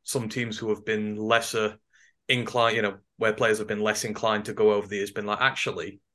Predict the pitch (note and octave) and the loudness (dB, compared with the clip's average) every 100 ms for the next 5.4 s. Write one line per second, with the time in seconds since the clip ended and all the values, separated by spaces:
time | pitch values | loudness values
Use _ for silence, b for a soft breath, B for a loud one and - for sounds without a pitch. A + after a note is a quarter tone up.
0 | - A#2 A2 G#2+ A2 A2+ G#2 G#2+ G2+ G2+ | -4 -2 0 0 0 0 -2 -2 -4 -4
1 | G2+ G2+ F#2+ G2 G#2 G#2 G2+ G#2 G2+ G#2+ | -6 -6 -6 -6 -4 -4 -2 -4 -6 -10
2 | F#2+ G#2+ F#2 F#2 F2 - G#2 G2 - _ | -10 -6 -6 -6 -8 -6 -4 -4 -6 _
3 | _ _ - G#3+ F#3 - G#2+ G#2 G#2 G2+ | _ _ -2 2 2 0 -4 2 2 2
4 | A#2 G#2+ A2+ C3+ D3+ G#2+ - A2+ A2+ - | 0 0 2 0 0 -6 -4 -4 -4 -4
5 | A2 G#2+ - A2+ | -6 -6 -6 -8